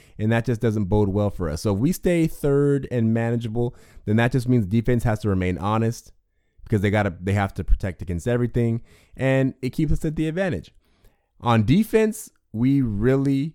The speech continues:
really need to do the same thing we did last time, which is get after Dak Prescott, which, I mean, when is that ever not the case? But, um,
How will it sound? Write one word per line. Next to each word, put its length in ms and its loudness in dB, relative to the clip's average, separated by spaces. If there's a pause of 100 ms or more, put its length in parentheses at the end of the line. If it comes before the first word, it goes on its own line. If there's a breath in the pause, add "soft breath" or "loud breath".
(220)
really 540 2
need 260 2
to 60 -4
do 220 2
the 80 0
same 260 2
thing 160 0
we 80 0
did 220 -2
last 320 -2
time, 260 0
which 160 0
is 160 -2
get 400 -4 (140)
after 440 -4
Dak 440 -4
Prescott, 580 -4 (220)
which, 320 -10
I 80 -6
mean, 180 -4
when 140 0
is 60 0
that 100 -2
ever 180 -2
not 320 -6
the 100 -10
case? 300 -12
But, 240 -8 (440 soft breath)
um, 580 -2